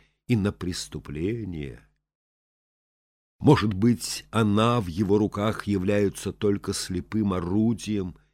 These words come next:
и притворяется, только пересиливая себя? Или солгал все это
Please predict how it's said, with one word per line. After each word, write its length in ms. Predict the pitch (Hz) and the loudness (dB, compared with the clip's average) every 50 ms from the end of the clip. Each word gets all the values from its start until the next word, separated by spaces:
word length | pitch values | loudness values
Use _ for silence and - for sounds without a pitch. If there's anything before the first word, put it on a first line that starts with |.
| _ _ _ _ _ _ _ _ _ _ | _ _ _ _ _ _ _ _ _ _
и 80 | 127 | 0
притворяется, 1400 | 117 - - 101 98 - - - 92 95 82 90 107 117 127 135 131 123 104 - - - - - - - - - - _ _ _ _ _ _ _ _ _ _ _ _ _ _ | 2 2 0 -2 -2 -4 -4 -4 -4 0 2 2 2 2 0 0 -2 -4 -4 -6 -8 -14 -12 -10 -12 -12 -12 -16 -18 _ _ _ _ _ _ _ _ _ _ _ _ _ _
только 420 | - 95 95 85 - _ - 80 | 0 0 0 0 -2 _ -8 -8
пересиливая 1080 | 76 - - 90 80 82 76 - - - - 113 117 104 92 87 69 62 58 53 57 64 | -8 -4 -4 -2 -2 -2 -4 -6 -10 -6 -4 -2 -2 -2 -4 -6 -6 -6 -10 -12 -12 -10
себя? 720 | 64 - - - 62 62 62 58 57 58 55 52 - - _ _ _ _ _ _ _ _ _ _ _ _ _ _ _ _ _ _ _ _ _ _ _ _ _ _ _ _ _ _ _ _ _ _ | -10 -8 -8 -8 -10 -12 -14 -16 -16 -16 -16 -18 -20 -20 _ _ _ _ _ _ _ _ _ _ _ _ _ _ _ _ _ _ _ _ _ _ _ _ _ _ _ _ _ _ _ _ _ _
Или 260 | - 120 117 135 123 | 4 4 6 6 4
солгал 880 | - - - - 104 123 135 135 123 101 90 107 98 85 73 64 65 64 | 2 0 -6 -2 0 0 0 0 0 0 2 2 2 2 2 0 -4 -8
все 340 | - - - - - 90 | -10 -12 -12 -10 -8 -6
это 600 | 87 92 117 117 101 90 - - 90 82 71 64 | -2 0 2 2 0 0 -2 -6 -6 -6 -6 -8